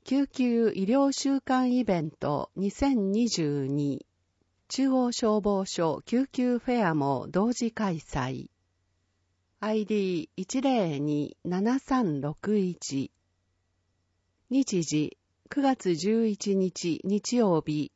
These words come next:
午後一時から三時。会場、保健所、竹林町。内容、親子で考える、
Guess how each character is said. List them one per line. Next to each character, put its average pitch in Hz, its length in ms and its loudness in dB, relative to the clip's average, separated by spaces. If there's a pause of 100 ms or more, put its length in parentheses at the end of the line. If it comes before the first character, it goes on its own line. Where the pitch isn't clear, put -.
午 269 180 2
後 208 300 4
一 247 260 -2
時 214 140 0
か 147 160 -2
ら 139 280 -2
三 190 380 -2
時。 131 380 -4 (1120)
会 226 300 0
場、 185 580 0 (240)
保 - 180 -10
健 233 320 0
所、 185 360 0 (200)
竹 254 260 -2
林 240 420 -2
町。 147 500 -4 (1120)
内 226 360 2
容、 190 460 2 (380)
親 269 240 2
子 202 120 -2
で 143 220 -2
考 185 380 -2
え 156 200 0
る、 139 260 -6